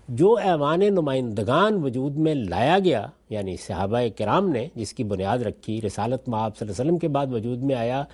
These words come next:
وہ رسالت مآب صلی اللہ علیہ وسلم نے جو ایک بہت بڑا انقلاب پیدا کر دیا تھا،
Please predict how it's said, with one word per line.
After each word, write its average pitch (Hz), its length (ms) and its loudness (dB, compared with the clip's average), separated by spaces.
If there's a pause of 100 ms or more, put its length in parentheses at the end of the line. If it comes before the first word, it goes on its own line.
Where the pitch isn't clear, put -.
(380)
وہ 226 220 2
رسالت 202 640 -2
مآب 165 340 -2
صلی 156 180 -4
اللہ 151 40 -2
علیہ 165 340 -2
وسلم 190 140 -2
نے 190 220 2 (240)
جو 190 440 2
ایک 165 200 -6 (200)
بہت 208 320 2
بڑا 202 140 2
انقلاب 180 680 0
پیدا 139 260 0
کر 101 200 -8
دیا 113 260 -4
تھا، 101 240 -6